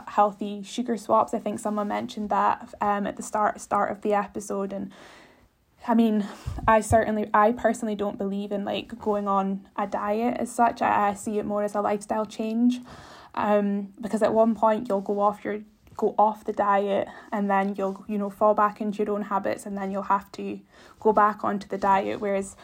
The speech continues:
if you try and just make that conscious effort, but again, not being too strict, like, you know, you have to be, um, versatile. Like, if you're going out for a meal with your friends, go out for a meal with your friends and enjoy it.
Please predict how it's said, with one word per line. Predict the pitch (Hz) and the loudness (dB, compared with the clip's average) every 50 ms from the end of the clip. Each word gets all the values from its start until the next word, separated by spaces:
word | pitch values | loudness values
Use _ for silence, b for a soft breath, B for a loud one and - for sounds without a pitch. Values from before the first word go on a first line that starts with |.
| B B B B B | B B B B B
if | - 208 | -6 -4
you | 208 | -4
try | 202 208 - 214 214 214 | -4 -2 0 0 2 2
and | 220 226 | 2 0
just | 220 214 - - | -2 -2 -4 -4
make | 214 208 196 - - | -4 -4 -4 -4 -2
that | - 196 202 196 - - - - _ _ | 0 2 2 2 0 -2 -6 -20 _ _
conscious | - - 226 220 208 214 - 214 208 - | -6 -2 -2 -2 0 -2 -4 -2 0 0
effort, | 214 220 208 - - 208 - - | 0 0 0 -2 -4 -4 -2 0
but | 262 269 277 | 0 2 2
again, | 285 294 311 330 330 | 2 2 4 4 4
not | 320 302 311 - - | 4 4 2 2 2
being | 311 311 311 311 | 2 2 2 2
too | 311 - 285 | 2 0 -2
strict, | 277 - - - - 190 - - - | -2 0 0 0 0 0 0 -4 -2
like, | - 214 202 202 - - - | 0 0 0 0 -4 -8 -4
you | 233 | -2
know, | 226 240 233 | 0 0 2
you | 220 214 208 | 2 0 0
have | 196 214 214 214 - | 2 2 0 0 -2
to | - 247 | -6 -6
be, | 247 226 226 220 214 - | -4 -4 -4 -4 -2 2
um, | 214 208 208 202 202 196 202 196 196 - _ - B B B B B B | 2 4 4 4 2 0 -2 -4 -6 -10 _ -20 B B B B B B
versatile. | 208 226 233 247 247 247 247 247 240 233 233 233 233 233 233 | 4 4 4 4 4 0 -2 0 2 4 4 6 6 4 2
Like, | 226 214 208 208 | 2 0 -2 -2
if | 202 202 | -4 -6
you're | - 196 196 190 208 196 B B B B - | -6 -4 -4 -4 -6 -8 B B B B -10
going | - - 240 233 226 | 0 2 4 4 4
out | 220 214 214 | 2 0 -2
for | - 226 | -4 -4
a | 214 | -2
meal | 214 214 214 214 | 0 0 0 0
with | 208 202 | 0 -2
your | 208 196 | -4 -4
friends, | 196 - 220 220 214 196 208 - - 247 240 | 0 2 2 2 2 -2 -4 -6 -8 -10 -6
go | - 247 233 240 | -2 0 2 2
out | 240 277 302 - | 2 2 2 0
for | - | 0
a | 247 | 0
meal | 226 220 214 | 0 0 0
with | 208 196 | -2 -4
your | 202 196 | -4 -6
friends | 196 - 208 202 202 202 196 | -6 -4 -6 -4 -4 -4 -4
and | 208 208 | -4 -4
enjoy | 214 214 214 214 - 208 220 240 226 | -4 -4 -4 -4 -2 0 2 2 2
it. | 190 - 67 - - | 2 -2 -4 -6 -6